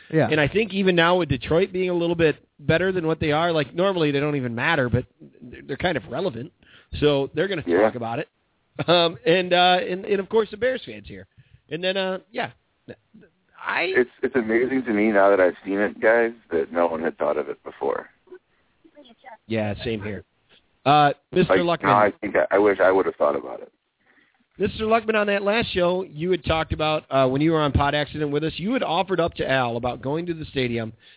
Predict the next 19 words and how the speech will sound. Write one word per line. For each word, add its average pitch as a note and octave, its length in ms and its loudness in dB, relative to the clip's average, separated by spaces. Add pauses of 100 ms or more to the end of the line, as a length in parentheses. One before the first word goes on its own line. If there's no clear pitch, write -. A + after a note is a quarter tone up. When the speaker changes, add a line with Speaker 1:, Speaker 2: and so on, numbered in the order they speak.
(100)
Speaker 2:
and B2+ 200 0
bleeding D#3+ 500 2
on C#3 240 -4
the C3+ 80 -6 (100)
field. G#2+ 300 -6 (640)
And, C3+ 140 -2
and, C#3 380 4
Speaker 3:
Yeah. C3+ 100 6 (120)
Speaker 2:
uh, B2 60 0 (420)
and C#3+ 140 2
Al E3+ 160 2
told F3+ 260 2
you E3+ 120 0
that C3 140 -8
that D3+ 220 -2
wouldn't D3+ 220 0
end C#3 160 0
it. - 140 -12
Speaker 1:
No. D#3 140 2